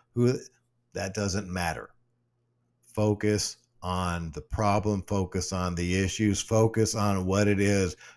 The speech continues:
you are there to negotiate about and over.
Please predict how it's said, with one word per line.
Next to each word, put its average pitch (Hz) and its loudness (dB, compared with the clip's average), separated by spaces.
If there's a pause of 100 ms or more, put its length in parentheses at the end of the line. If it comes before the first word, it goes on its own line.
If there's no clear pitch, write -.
(120)
you 98 2
are 95 2
there 82 0 (180)
to 101 -4
negotiate 85 -2 (180)
about 67 -4
and 67 -10
over. - -14